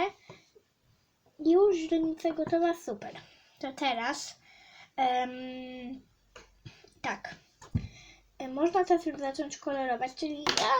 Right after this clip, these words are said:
mo-, ja może poka-, ja zacznę.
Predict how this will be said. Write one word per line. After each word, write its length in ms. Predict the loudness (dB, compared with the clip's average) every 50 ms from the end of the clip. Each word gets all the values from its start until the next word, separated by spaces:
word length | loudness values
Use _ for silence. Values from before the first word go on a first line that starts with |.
| 4 6
mo-, 200 | 6 8 8 8
ja 300 | 8 8 6 6 4 2
może 280 | 0 -2 -2 -2 -2 -4
poka-, 480 | -4 -6 -8 -8 -8 -6 -4 -2 0
ja 340 | 2 2 4 4 4 2 2 -2 -2
zacznę. 600 | -2 0 0 0 -2 -4 -6 -8 -8 -4 -2 0